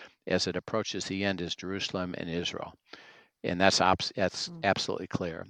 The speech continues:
Speaker 1: and it's happening right now. Something is happening right now. So we just pray that we'll have insight, wisdom, and understanding as we observe what happens next, and where does this go,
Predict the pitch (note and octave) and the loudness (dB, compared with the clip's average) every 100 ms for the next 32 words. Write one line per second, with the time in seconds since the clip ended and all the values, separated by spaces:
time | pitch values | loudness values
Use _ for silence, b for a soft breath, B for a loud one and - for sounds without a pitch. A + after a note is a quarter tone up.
0 | - G2 F2 E2+ - A2 G#2 F2 E2+ F2 | -8 -4 -4 -2 4 8 8 6 -6 -6
1 | F2+ F2+ E2+ E2 - B2+ A#2+ F#2 E2 - | -6 -6 -8 -4 0 0 -2 -6 -4 -4
2 | D#2+ C#2+ D2 D#2 D#2+ E2 D#2 - C3+ C#3 | -4 -6 -14 -14 -14 -14 -12 0 4 4
3 | B2 - A2+ G2+ F#2+ F2+ F2 F#2+ F2 - | 4 0 2 2 2 -2 2 2 2 -2
4 | - G#2+ - G#2 G2 F#2 G2 - F#2 F#2 | -6 -4 0 2 2 0 -4 -2 -6 -8
5 | - B B B - A2+ G2+ E2+ - C3 | -14 B B B 4 4 4 0 4 8
6 | D#3 B2+ F#2+ - G#2 - G2+ F#2 F2 G#2 | 8 8 4 2 0 0 -2 -2 -2 -4
7 | G2 F#2 E2 E2+ - E2 - G#2+ F#2 - | -2 -4 -2 -4 -4 -10 -2 0 2 0
8 | - E2+ F2+ F#2+ F2+ F2 - - A#2+ G#2+ | -6 -6 -6 -4 -4 -6 -6 0 2 4
9 | F2 | 2